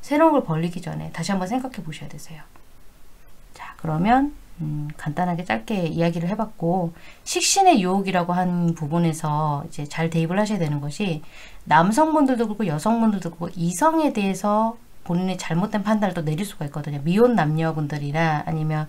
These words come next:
지금 현재 새로운 짝을 찾고 계신 분들 같은 경우에는 이 식신의 유혹을 잘 견뎌야 되세요.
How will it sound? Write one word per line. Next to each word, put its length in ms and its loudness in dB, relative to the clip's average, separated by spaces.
지금 180 -6
현재 180 0
새로운 360 2
짝을 400 2
찾고 240 -8
계신 240 -2
분들 220 -4
같은 260 -4
경우에는 600 0
이 120 0
식신의 480 2
유혹을 220 0
잘 240 -6
견뎌야 380 -2
되세요. 340 -12